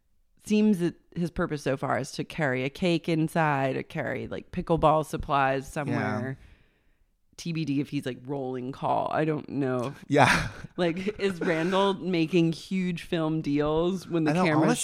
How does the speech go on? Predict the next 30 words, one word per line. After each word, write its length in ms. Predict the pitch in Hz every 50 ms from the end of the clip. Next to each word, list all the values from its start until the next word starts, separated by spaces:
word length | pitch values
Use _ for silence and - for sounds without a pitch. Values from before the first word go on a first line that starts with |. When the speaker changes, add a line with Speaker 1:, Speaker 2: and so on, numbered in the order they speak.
| - -
Speaker 1:
shut 100 | 208 165
off? 120 | 151 147
Speaker 2:
Randall, 360 | 131 135 143 147 151 160 147
like, 180 | 143 127 117 - - - 110 107
at 100 | 104 - -
work. 480 | 107 87 76 98 104 - - - - -
Like, 100 | 107 101
I 80 | 107 117
wanna 220 | 139 165 180 143
know 280 | 117 110 107 107 107 110
what 240 | 107 110 107 - -
goes 220 | 110 104 98 -
on. 520 | 98 90 87 76 71 80 - 90 107 104 104 - _ _ _ _ _ _ _ _ _ _ _ _ _ _ _ -
Speaker 1:
I 80 | 190 190
mean, 180 | 196 196 196
it 200 | 185 165 - - -
seemed 340 | - 196 202 226 254 226 -
he 180 | - - 202
makes 280 | 190 180 180 233 - -
a 60 | 214
lot 280 | 175 156 143 131 160 180
of 140 | 160 135
movies, 440 | 147 151 160 165 147 131 123 139 -
so 120 | - 165 156
I'll 120 | 147 143
bet 220 | 151 160 165 - 170
he's 220 | 170 175 147 -
pretty 340 | - - - - 170 156 113
busy. 580 | - - 156 151 - - - - - - 170 - _ - - _ _ - -
Speaker 2:
Yeah. 420 | 117 113 101 160 175 135 104 107